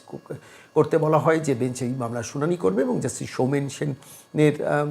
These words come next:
মাম-, জাস্টিস সৌমেন সেনের মামলাটি শোনার কথা ছিল, কিন্তু ব্যক্তিগত কারণ দেখিয়ে এই মামলাটা তিনি শোনেননি। পরবর্তীকালে সেই মামলাটা, আহ, এই জাস্টিস তপব্রত চক্রবর্তী, জাস্টিস ঋতব্রত মিত্রর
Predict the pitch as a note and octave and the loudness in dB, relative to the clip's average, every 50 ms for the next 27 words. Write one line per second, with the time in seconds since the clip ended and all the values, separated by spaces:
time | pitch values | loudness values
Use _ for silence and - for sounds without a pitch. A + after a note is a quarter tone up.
0 | D3+ D#3 D3 C#3+ C#3+ C#3 C3+ C3 C#3 C#3 B2+ B2+ B2+ A#2 - B2+ A#2 - - C#3+ | -2 -2 -2 -2 0 0 0 0 0 -2 -4 -4 -4 -2 -2 -2 -2 -4 -6 -6
1 | - - C3+ C#3 D3 C#3+ C#3+ - E3 D#3 D3+ C#3+ B2+ B2+ B2+ B2+ A2+ C#3 C3 - | -4 -2 -2 0 -2 -2 -4 -4 -4 -2 0 0 -2 -2 -2 -4 -4 -6 -6 -6
2 | - A#2+ B2 B2+ A#2+ C3+ - - D3+ - - C#4 E4+ D4+ - - - - - - | -4 -4 -4 -4 -4 -6 -6 -6 -8 -6 -4 -4 -4 -4 -8 -14 -20 -20 -20 -20
3 | - - - _ _ D#3 D3 - D3 D3+ D3+ - F#3 D#3+ D#3+ D#3+ - C#3+ C#3+ C#3+ | -20 -20 -20 _ _ 2 4 6 6 4 6 6 6 6 6 6 4 4 2 2
4 | D3 C#3 C3 - C#3+ C3+ B2 B2 - - B2+ A#2+ A#2+ A#2+ A2 C3+ B2 - C3 B2+ | 2 0 -2 -2 -2 -2 -2 -4 -6 -6 -6 -4 -4 -4 -6 -6 -6 -4 -4 -4
5 | A#2+ - - D#3 D3 E3 G3+ A3+ G#3 - C#3+ B2 A#2+ B2 A#2 - A#2 A#2+ A#2 A#2+ | -4 -4 -2 0 0 2 2 2 2 2 0 0 0 -2 -4 -4 -4 -4 -4 -4
6 | A#2 - D3 C#3 C3+ D3 D3 D#3 D#3+ D#3+ - - - - - - - - - - | -4 -2 -2 0 2 2 2 0 0 -2 -2 -4 -6 -8 -16 -20 -20 -20 -20 -20
7 | - _ _ - D3+ F#3 - - G#3+ F#3+ A3 A3 G3 F#3+ F#3+ C#3+ C3+ D3+ D3 - | -20 _ _ 0 0 0 2 6 6 8 8 8 6 4 2 2 2 0 0 0
8 | F3 D3+ - - - C#3 C#3 E3 E3+ E3 D#3 - E3 - C3+ - - C#3+ C#3+ C3+ | -2 -4 -2 -2 -2 -2 -2 -2 -2 -2 -2 -2 -2 -2 -4 -4 -4 -8 -4 -2
9 | B3+ C4 F#3 C3+ A#2+ - - C#3 C3 B2+ C#3+ C#3 F3 E3 E3 D#3 D#3+ D#3+ D3 C3 | -2 0 0 0 -2 0 -2 0 0 0 4 4 4 4 4 2 2 2 2 0
10 | A#2+ - - - A3+ C#4+ | -2 -2 -2 -2 -2 -2